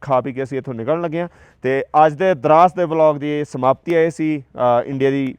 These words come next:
ਅ, ਜਿਹੜੀ ਕੋਲਡੈਸਟ ਪਲੇਸ। ਤੇ ਕੱਲ੍ਹ ਤੋਂ ਹੁਣ ਜਿਹੜੇ ਇੱਥੋਂ ਦਾ ਆਲਾ ਦੁਆਲਾ ਹੈ, ਇਹਨਾਂ ਲੋਕਾਂ ਦੀ ਲਾਈਫ ਕਿਵੇਂ ਹੈ, ਇੱਥੋਂ ਦੇ ਪਿੰਡ ਕਿਵੇਂ ਹੈ, ਕਿਵੇਂ ਲੋਕ ਇੰਨੀ ਠੰਡ 'ਚ ਰਹਿੰਦੇ ਆ, ਸਾਰੀਆਂ ਚੀਜ਼ਾਂ sequence wise ਤੁਹਾਡੇ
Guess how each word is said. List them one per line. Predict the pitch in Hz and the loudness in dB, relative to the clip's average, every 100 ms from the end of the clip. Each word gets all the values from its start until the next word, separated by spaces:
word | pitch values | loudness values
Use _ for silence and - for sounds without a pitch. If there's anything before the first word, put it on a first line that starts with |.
| _ | _
ਅ, | 120 | -10
ਜਿਹੜੀ | 120 120 | -8 -8
ਕੋਲਡੈਸਟ | 117 135 139 160 - | -4 -2 -2 -4 -4
ਪਲੇਸ। | 156 190 - _ - - - | 2 2 2 _ -20 -20 -4
ਤੇ | 135 131 - | -2 -2 4
ਕੱਲ੍ਹ | 196 214 | 4 4
ਤੋਂ | 202 220 | 0 0
ਹੁਣ | 180 180 185 | 0 -2 -2
ਜਿਹੜੇ | 160 175 185 | -2 -2 -2
ਇੱਥੋਂ | 151 165 | -4 -2
ਦਾ | 170 - | -2 2
ਆਲਾ | 165 175 | 4 4
ਦੁਆਲਾ | 185 196 196 196 | 4 2 2 0
ਹੈ, | 185 | -4
ਇਹਨਾਂ | 156 175 | -6 -4
ਲੋਕਾਂ | 165 151 - | -2 -2 -2
ਦੀ | 156 | -4
ਲਾਈਫ | 151 135 147 175 | -2 2 2 2
ਕਿਵੇਂ | 165 175 160 | -6 -8 -6
ਹੈ, | 165 | -6
ਇੱਥੋਂ | 135 156 | -4 -4
ਦੇ | 151 | -4
ਪਿੰਡ | - 160 160 | -2 -4 -2
ਕਿਵੇਂ | 160 165 160 | -4 -4 -4
ਹੈ, | 160 160 - _ _ | -4 -4 -10 _ _
ਕਿਵੇਂ | - 175 196 202 | -2 0 2 0
ਲੋਕ | 190 180 165 | 0 -2 0
ਇੰਨੀ | 160 156 151 | -2 -4 -8
ਠੰਡ | 147 151 160 | -6 -6 -4
'ਚ | 165 | -2
ਰਹਿੰਦੇ | 127 131 160 175 | -2 -2 -2 -2
ਆ, | 160 _ _ _ | -2 _ _ _
ਸਾਰੀਆਂ | - - 170 220 226 | -12 2 2 4 -2
ਚੀਜ਼ਾਂ | 190 175 175 180 165 | -4 -6 -2 0 -2
sequence | 175 - 202 180 147 | -10 -6 -4 -4 -2
wise | 147 143 | -2 0
ਤੁਹਾਡੇ | 165 147 | -2 -2